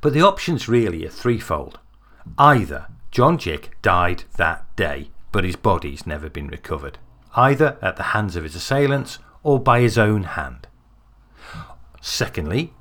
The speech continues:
he vanishes into his network,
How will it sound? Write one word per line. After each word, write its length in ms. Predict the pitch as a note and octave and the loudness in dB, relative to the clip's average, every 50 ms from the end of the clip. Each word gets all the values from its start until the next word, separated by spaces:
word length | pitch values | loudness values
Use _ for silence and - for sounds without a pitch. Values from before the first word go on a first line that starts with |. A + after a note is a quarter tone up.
| _ _ _ _ _ | _ _ _ _ _
he 180 | - - C3 B2+ | -6 -4 -4 -2
vanishes 760 | A2+ - D3+ D3+ C#3+ F#2+ C#2+ - - - D#2 C2+ - - - - - - - - - | 2 4 4 4 4 2 -2 -6 -6 -8 -8 -8 -10 -14 -16 -18 -20 -20 -20 -10 -2
into 360 | - C#3 C#3 A#2+ - - B2+ | 0 2 2 2 0 -2 0
his 180 | B2+ B2 G#2+ - | 0 0 0 0
network, 720 | A#2+ A#2 C3+ C3+ - - - D#2+ D2+ C2+ C2 - - - | 0 0 0 -2 -2 -4 -8 -8 -8 -8 -8 -10 -12 -14